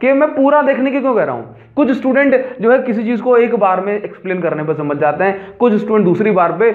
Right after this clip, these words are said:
और कुछ student जो है impatience होकर के वीडियो छोड़ के चले जाते हैं। भाई, तब तक आपके लिए तीसरा example wait कर रहा है। ठीक है ना? इसलिए कहता हूं complete देखोगे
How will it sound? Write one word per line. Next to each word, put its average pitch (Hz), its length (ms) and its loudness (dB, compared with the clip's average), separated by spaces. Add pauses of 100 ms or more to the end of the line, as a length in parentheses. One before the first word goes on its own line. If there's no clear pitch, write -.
और 202 200 -2
कुछ 214 280 -4
student 226 300 -2
जो 220 160 2
है 190 380 2
impatience 214 500 2
होकर 196 220 2
के 208 80 2
वीडियो 196 260 4
छोड़ 185 160 2
के 190 80 2
चले 185 160 2
जाते 185 240 2
हैं। 226 320 -2
भाई, 220 120 4
तब - 220 -2
तक 214 140 0
आपके 190 240 -2
लिए 240 120 -6
तीसरा 214 340 0
example 185 460 -2
wait 170 220 -2
कर 160 120 -2
रहा 214 140 0
है। - 340 -8 (120)
ठीक 226 80 -4
है 285 60 -2
ना? 330 160 -2 (280)
इसलिए 262 300 -2
कहता 220 220 0
हूं 277 120 -2
complete 208 440 -4
देखोगे 196 420 0